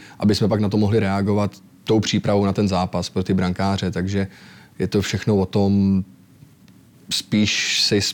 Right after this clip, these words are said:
podívat jakoby na tu celkovou hru toho protějšího týmu.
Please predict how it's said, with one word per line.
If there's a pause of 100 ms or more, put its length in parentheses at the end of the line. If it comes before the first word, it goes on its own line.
(140)
podívat
jakoby (160)
na
tu
celkovou
hru
toho
protějšího
týmu.